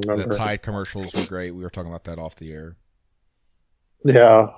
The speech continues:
Speaker 1: Uh, I mean, Lost World, I don't, I mean, not
Speaker 2: Lost
Speaker 1: Lo-,
Speaker 2: World.
Speaker 1: Lost
Speaker 2: Yeah.
Speaker 1: World two. It doesn't look
Speaker 2: Yeah,
Speaker 1: very
Speaker 2: Lost
Speaker 1: good.
Speaker 2: World two, the remake of the Lost World, does not look good. Uh, whatever approach they're
Speaker 1: Uh,
Speaker 2: going with that movie, it looks like it's, that thing is going to, it's not gonna fail,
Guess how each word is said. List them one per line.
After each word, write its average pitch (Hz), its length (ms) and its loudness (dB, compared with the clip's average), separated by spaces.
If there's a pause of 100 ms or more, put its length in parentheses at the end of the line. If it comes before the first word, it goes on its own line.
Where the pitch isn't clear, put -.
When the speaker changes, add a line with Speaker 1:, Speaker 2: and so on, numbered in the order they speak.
Speaker 1:
Uh, 131 320 8
I 151 40 4
mean, 151 160 6
Lost 151 320 6
World, 135 240 6
I 123 80 6
don't, 120 180 -2
I 151 100 4
mean, 135 160 2
not 113 300 -4
Speaker 2:
Lost - 0 -
Speaker 1:
Lo-, 131 140 4
Speaker 2:
World. 92 100 -6
Speaker 1:
Lost 123 260 2
Speaker 2:
Yeah. 123 60 -2
Speaker 1:
World 117 140 -6
two. 117 340 -6
It 131 80 -16
doesn't 135 240 -2
look 131 80 2
Speaker 2:
Yeah, 117 100 0
Speaker 1:
very 123 100 2
Speaker 2:
Lost 139 200 4
Speaker 1:
good. 117 60 0
Speaker 2:
World 139 240 0
two, 95 420 -4
the 101 120 -12
remake 120 340 -6
of 107 60 -12
the 101 80 -8
Lost 98 300 -8
World, 69 240 -14 (140)
does 82 180 -14
not 76 160 -18
look 67 160 -20
good. - 160 -20 (1500)
Uh, - 240 -20 (100)
whatever 120 500 -4 (140)
approach 107 480 2
they're 101 100 0
Speaker 1:
Uh, 101 40 -2
Speaker 2:
going 95 220 -6
with 85 140 -10
that 85 200 -10
movie, 90 240 -10
it 82 80 -10
looks 80 200 -12
like 82 180 -12
it's, - 440 -16
that 135 220 -4
thing 123 180 -6
is 104 140 -8
going 92 300 -10
to, 85 360 -10 (200)
it's - 100 -18
not 220 140 -6
gonna 98 120 -6
fail, 117 580 -6